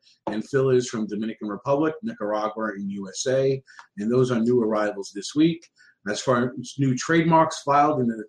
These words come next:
tobacco industry, Roma Craft Cigars has filed for Wonderlust. Subsidiaries of Tabacalera U S A, which is now Altadis, has filed for Yaguara and Reverence.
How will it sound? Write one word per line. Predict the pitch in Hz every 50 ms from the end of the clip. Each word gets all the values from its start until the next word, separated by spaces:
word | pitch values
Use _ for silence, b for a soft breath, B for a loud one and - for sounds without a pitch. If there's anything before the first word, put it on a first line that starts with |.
| _
tobacco | - - - 123 135 139 135 143 135
industry, | 139 147 143 131 - - 156 160 156 156 151 b b b b b b b _
Roma | 110 127 139 156 156 143 -
Craft | - 139 139 139 135 131 - -
Cigars | - - 135 - 120 123 139 143 143 -
has | - 104 -
filed | - - 113 113 113 110 - -
for | 101 95
Wonderlust. | 98 117 131 147 156 160 160 160 156 156 - - - - _ _ _ _ _ _ _ -
Subsidiaries | - - 123 - - - - 185 185 185 160 143 139 139 139 131 127
of | 123 101
Tabacalera | - - 110 101 120 127 127 - 135 123 123 123 123 123 117 110
U | 113 117 110 107
S | 104 - -
A, | 139 139 143 156 147 127
which | 107 104 - 104
is | 98 95 - - _ -
now | 113 107 104 104 - 85
Altadis, | 92 - - - - 139 131 117 120 123 120 - - - b b b b b b b _
has | 107 107 104 -
filed | - 127 120 120 120 120 117 - -
for | 123 113 110 107 107 104 104 101 - - _ _ _ _ _ _ - 110
Yaguara | 95 110 110 113 - - 113 - 147 143 120 113 110 123 - - - -
and | 104 95 95 95 95
Reverence. | 113 131 139 131 104 95 98 135 127 - - - - -